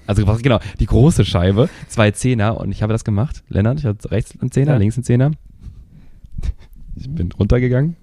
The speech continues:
Speaker 1: bin hoch, hab einfach ganz normal, ich glaub, zehn Wiederholungen gemacht.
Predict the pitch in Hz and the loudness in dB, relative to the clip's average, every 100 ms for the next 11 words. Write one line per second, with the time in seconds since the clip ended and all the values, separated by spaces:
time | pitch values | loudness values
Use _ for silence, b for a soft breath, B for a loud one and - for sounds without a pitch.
0 | - - B B B - 85 98 156 - | -20 -20 B B B -4 2 2 2 0
1 | - 104 92 123 175 - 160 98 104 120 | -2 -2 -2 -2 -2 -2 -4 -2 -2 -2
2 | 117 - 78 - 95 87 80 85 80 95 | -6 -10 -10 -6 -2 -2 0 0 0 -2
3 | 196 - | -4 -8